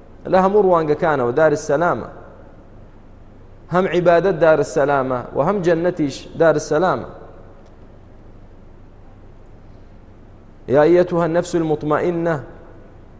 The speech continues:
ارجعي إلى ربك راضية مرضية، فادخلي في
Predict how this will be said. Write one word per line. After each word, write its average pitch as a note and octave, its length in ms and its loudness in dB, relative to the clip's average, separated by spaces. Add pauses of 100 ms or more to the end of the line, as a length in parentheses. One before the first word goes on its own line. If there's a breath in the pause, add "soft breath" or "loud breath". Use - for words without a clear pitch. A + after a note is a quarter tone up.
(640)
ارجعي E3 520 2
إلى D3+ 260 2
ربك D#3+ 320 -2
راضية D3+ 580 2
مرضية، C#3 600 -2 (220)
فادخلي E3 480 0
في E3 200 -2